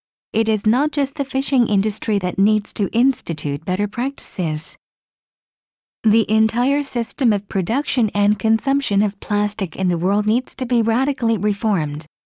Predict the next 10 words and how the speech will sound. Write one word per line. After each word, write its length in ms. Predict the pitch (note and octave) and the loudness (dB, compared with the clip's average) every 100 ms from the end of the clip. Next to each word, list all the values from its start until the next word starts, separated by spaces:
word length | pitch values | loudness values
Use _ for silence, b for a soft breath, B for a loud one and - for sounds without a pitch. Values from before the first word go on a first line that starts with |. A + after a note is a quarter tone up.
| _ _ _ _ _ _ _ _ _ _ - | _ _ _ _ _ _ _ _ _ _ -6
Controlling 540 | A3+ G#3+ - A3 A#3 | 0 0 2 2 2
the 100 | G#3+ | 2
level 340 | A3 C4+ D4 C4+ | 0 0 2 0
of 160 | G3+ | -2
plastic 560 | - G#3 G#3 G3+ F#3+ D#3+ | -4 -2 -2 -2 -6 -4
in 140 | F3+ | -2
the 160 | E3 - | 0 0
ocean 460 | A#3 B3+ - C#4 C4 | 0 -2 0 2 2
is 240 | - G3+ | 0 -2
an 120 | F3 | -2